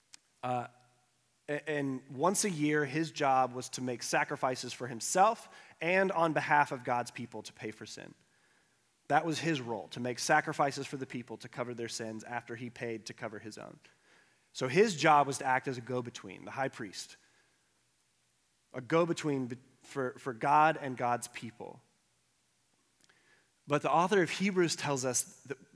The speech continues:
that we have a, a great high priest who has ascended into heaven. Right? Other places in the book of Hebrews, it talks more and more about this idea of Jesus being our high priest.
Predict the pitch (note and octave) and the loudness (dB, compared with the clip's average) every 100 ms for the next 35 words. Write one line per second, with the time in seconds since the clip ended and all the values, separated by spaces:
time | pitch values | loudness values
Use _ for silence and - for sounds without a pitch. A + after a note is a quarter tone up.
0 | C#3 C3 D#3+ E3+ D#3+ C3 A2 - - B2+ | -16 -8 -4 -2 -2 -4 -10 -14 -10 -8
1 | B2+ A#2+ C#3 D3 - - - A#2 A2+ - | -8 -4 -2 -4 -8 -16 -10 -10 -10 -12
2 | A#2 - - C3 A#2+ B2 - E3+ E3+ D3+ | -12 -14 -10 -8 -6 -2 0 0 0 0
3 | C3 B2+ A#2+ A2 A#2 - - - _ _ | -2 -8 -8 -10 -12 -12 -20 -20 _ _
4 | _ _ _ _ _ _ _ _ _ _ | _ _ _ _ _ _ _ _ _ _
5 | _ _ _ _ _ _ _ - - D#3 | _ _ _ _ _ _ _ -14 -4 2
6 | F3+ G#3 G3 F3+ F3 D#3+ D#3 D3 D3+ C#3+ | 6 6 6 4 4 2 0 0 -4 -4
7 | D3+ C#3+ C#3+ C3 C#3 D#3+ C#3+ D#3+ E3 F3 | -4 -2 -2 -4 2 2 2 -2 0 2
8 | E3 D#3+ E3 D3 C3+ D3 C3+ C3 B2+ C3 | 2 2 2 2 0 0 -2 -2 0 -4
9 | A#2 C3+ C3+ - C#3 B2+ A#2+ B2+ B2 - | -4 -8 -8 -6 -4 -4 -4 -4 -4 -4
10 | C#3 B2 - | -6 -6 -10